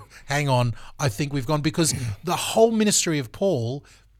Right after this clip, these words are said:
Speaker 1: negates that. Paul is constantly bringing us all into one group
Speaker 2: Yeah.
Speaker 1: and building on the teaching.
Speaker 2: And may I say, constantly pointing out that his message of grace
Speaker 1: Mm.
Speaker 2: was,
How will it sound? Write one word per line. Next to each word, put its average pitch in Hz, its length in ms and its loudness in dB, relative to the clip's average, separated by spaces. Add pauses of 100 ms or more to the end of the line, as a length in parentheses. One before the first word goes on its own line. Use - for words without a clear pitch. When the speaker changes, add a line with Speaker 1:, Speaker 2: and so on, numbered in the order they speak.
(100)
Speaker 1:
negates 151 600 0
that. 117 260 -6
Paul 165 320 2
is 139 120 0
constantly 196 800 -2
bringing 135 380 -6
us 131 180 -2
all 160 300 0
into 151 240 -2
one 147 680 0 (400)
group 156 320 4
Speaker 2:
Yeah. 139 120 -2 (280)
Speaker 1:
and 156 180 -4
building 180 320 6
on 175 200 0
the 180 100 0
teaching. 208 440 -2
Speaker 2:
And 170 140 -2
may 175 180 2
I 160 100 2
say, 127 280 -2
constantly 147 640 -4
pointing 110 480 -2
out 101 300 0 (440)
that 113 160 -2
his 139 380 -2
message 120 520 0
of 98 100 -4
grace 117 600 0 (200)
Speaker 1:
Mm. 127 200 -14
Speaker 2:
was, 113 520 -2